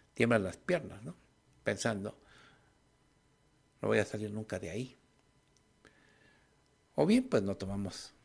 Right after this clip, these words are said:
el autobús. Entonces, todo esto trae consecuencias que habrá que evitar, ¿no? Entonces, para evitar un miedo a un futuro catastrófico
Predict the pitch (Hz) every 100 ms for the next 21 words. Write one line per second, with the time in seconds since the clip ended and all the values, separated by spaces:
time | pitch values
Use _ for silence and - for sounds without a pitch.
0 | _ _ _ _ 110 101 101 - 104 151
1 | - - - _ _ _ _ _ - -
2 | - - - 110 107 113 - - _ _
3 | _ - - - 135 147 151 170 120 120
4 | 98 110 - 120 117 101 - - 98 104
5 | - _ _ _ _ _ _ - - -
6 | 104 104 110 101 95 - 101 90 127 160
7 | - - _ _ - - - - - -
8 | - - - - - - - - - -
9 | - - - 139 165 160 175 160 - 117
10 | 110 104 - 139 127 147 147 139 131 143
11 | 160 185 - - - - - - 117 127
12 | - 120 127 120 117 113 127 - 143 117
13 | - -